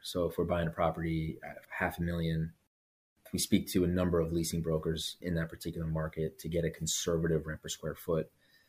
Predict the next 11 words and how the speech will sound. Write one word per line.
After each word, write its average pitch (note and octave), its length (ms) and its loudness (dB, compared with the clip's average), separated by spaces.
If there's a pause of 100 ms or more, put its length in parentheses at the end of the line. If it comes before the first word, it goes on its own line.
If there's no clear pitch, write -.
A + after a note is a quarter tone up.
(140)
And E2+ 100 0
then D#2+ 100 2
we D#2+ 80 4
use F2 180 2
that D#2+ 140 2
conservative E2 460 2
number D#2 440 -2 (280)
as D2+ 140 -6
our D#2 120 -4 (100)
target, D#2 400 -2 (120)
and D2+ 280 -6